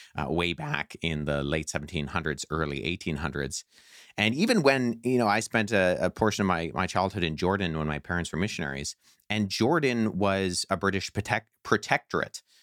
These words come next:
in, I believe, up until the nineteen forties. And so there's a lot of even British colonial, uh, crown influence in, in Jordan. They have, you know, the, the stamp of kind of that, that Britishism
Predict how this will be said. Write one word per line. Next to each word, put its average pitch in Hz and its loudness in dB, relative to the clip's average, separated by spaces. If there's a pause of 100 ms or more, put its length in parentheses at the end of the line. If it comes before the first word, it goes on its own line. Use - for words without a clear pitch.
(540)
in, 90 0
I 95 -2
believe, 104 0
up 117 0
until 104 0
the 85 2
nineteen 80 -2
forties. 82 0
And 87 0
so 110 0
there's 120 0
a 135 0
lot 127 0
of 165 -2
even 98 0 (380)
British 95 2
colonial, 82 2
uh, 76 0 (540)
crown 101 4
influence 95 2
in, 101 -2
in 85 -6
Jordan. 76 0
They 90 -4 (500)
have, 82 0
you 92 0
know, 78 0
the, 65 -2 (360)
the 87 -2
stamp 101 -2
of 85 2
kind 90 -2
of 80 -6
that, 76 0
that 76 -4
Britishism 82 0